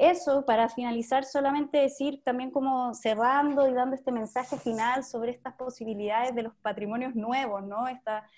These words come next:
eh, lo que hemos visto a partir del dieciocho y antes incluso, bueno, de, del dieciocho de octubre de adelante, de la resignificación de elementos, la re-,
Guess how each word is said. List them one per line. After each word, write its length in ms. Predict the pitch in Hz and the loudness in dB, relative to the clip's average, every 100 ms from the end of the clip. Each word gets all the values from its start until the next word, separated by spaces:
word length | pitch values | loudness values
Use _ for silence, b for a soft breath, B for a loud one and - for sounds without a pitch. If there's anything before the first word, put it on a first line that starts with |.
| b b - | b b -4
eh, 200 | 208 202 | -2 -2
lo 120 | 208 | 0
que 80 | 214 | 0
hemos 180 | 220 220 | -2 -2
visto 220 | 233 - | -4 -2
a 20 | 226 | -4
partir 280 | 220 233 | -2 -2
del 140 | 226 233 | 0 -2
dieciocho 600 | 220 - 220 - 240 226 | -4 -6 -8 -6 -6 -4
y 220 | 196 - - | -4 -4 -2
antes 380 | 339 302 165 165 | 0 0 -4 -12
incluso, 400 | 180 175 - 180 | -12 -14 -6 -2
bueno, 240 | 185 185 | -2 -2
de, 220 | 180 180 b b b - | -4 -6 b b b -10
del 300 | 196 196 196 | -4 -2 -2
dieciocho 360 | 202 214 208 | -2 -4 -4
de 40 | 214 | -6
octubre 260 | - 226 | 0 2
de 140 | 220 220 | 4 4
adelante, 800 | 208 208 240 269 269 - 254 254 | 2 4 4 4 2 4 6 6
de 100 | 226 | 4
la 100 | 208 | 2
resignificación 840 | 214 - 202 196 196 185 - 277 294 | 0 -6 -8 -8 -10 -10 0 2 4
de 60 | |
elementos, 600 | 247 233 240 233 233 233 226 | 0 -4 -6 -6 -4 -2 -2
la 120 | 196 | -4
re-, 120 | 202 | -8